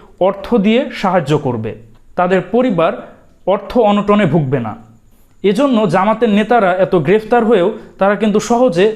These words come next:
দল ত্যাগ করে না। দর্শক মণ্ডলী, এই ছিল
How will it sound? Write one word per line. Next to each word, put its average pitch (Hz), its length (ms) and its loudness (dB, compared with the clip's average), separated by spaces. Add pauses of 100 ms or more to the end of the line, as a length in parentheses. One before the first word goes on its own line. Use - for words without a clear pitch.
(140)
দল 175 140 2 (100)
ত্যাগ 160 160 0 (120)
করে 143 160 0
না। 110 120 -6 (560)
দর্শক 220 420 -2
মণ্ডলী, 233 400 2 (360)
এই 254 260 0
ছিল 254 180 2